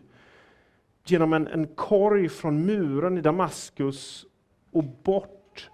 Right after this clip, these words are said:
från Jerusalem. Så frågan är då, hur ska vi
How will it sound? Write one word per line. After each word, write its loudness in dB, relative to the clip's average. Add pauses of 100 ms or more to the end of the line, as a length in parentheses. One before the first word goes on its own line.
från 0
Jerusalem. -6 (1200)
Så 2
frågan 4
är 6
då, 4 (480)
hur 0
ska -2
vi -2